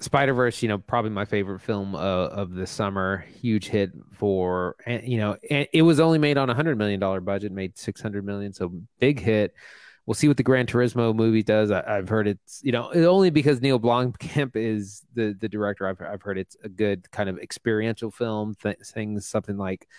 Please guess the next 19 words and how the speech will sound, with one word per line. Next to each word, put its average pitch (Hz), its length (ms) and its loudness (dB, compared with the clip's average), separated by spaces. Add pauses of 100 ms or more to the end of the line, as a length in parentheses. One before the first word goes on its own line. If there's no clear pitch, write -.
(220)
Top 104 240 -2
Gun 90 140 0
Maverick, 98 400 0
where 90 100 0
you 87 100 -4
feel 104 220 0
like 92 140 0
you're 98 100 -2
in 90 60 -4
the 87 80 -6
plane, 120 280 0
you 101 60 -2
probably 101 220 0
feel 107 160 0
like 92 200 -2
you're 95 140 -4
in 87 80 -10
the 90 80 -14
car. 95 400 -2